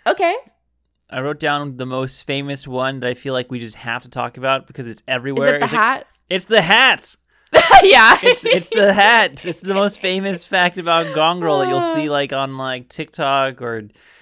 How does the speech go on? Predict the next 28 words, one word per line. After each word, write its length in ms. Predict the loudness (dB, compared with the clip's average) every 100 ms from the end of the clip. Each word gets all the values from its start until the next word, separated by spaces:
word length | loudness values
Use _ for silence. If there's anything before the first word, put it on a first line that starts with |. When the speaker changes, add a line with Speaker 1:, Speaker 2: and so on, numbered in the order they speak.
| _ _ _ -20 -18 -18
Speaker 2:
social 480 | -8 -4 -4 -4 -8
media 440 | -6 -4 -2 -2
somewhere. 580 | -4 -8 -6 -4 -2 -4
Someone 340 | -6 -8 -8
will 140 | -8 -8
always 500 | -4 -2 -2 -2 -6
Speaker 1:
Yeah. 40 |
Speaker 2:
bring 300 | -6 -8 -6
up 300 | -4 -4 -6 -12 -20 _ _ _ _ _
the 280 | -14 -6 -6
hat. 460 | -6 -8 -8 -10 -16 -20
So 200 | -12 -10
if 100 | -8
you 100 | -6
don't 240 | -2 -2
Speaker 1:
Yeah. 80 | 0
Speaker 2:
know, 340 | 0 0 -4 -14 _ _ _ _ _
I'll 260 | -4 -2 -2
be 120 | -4
the 100 | -8
one 440 | -6 -6 -6 -8 -14 _ _ _ -20
to 220 | -12 -12
grace 560 | -10 -8 -6 -6 -10 -12
you 160 | -10
with 220 | -10 -10
this 220 | -12 -14 -14
knowledge. 840 | -10 -4 -4 -4 -8 -14 -20 -20 _ _ _ -16
Speaker 1:
Mm-hmm. 380 | -14 -14 -16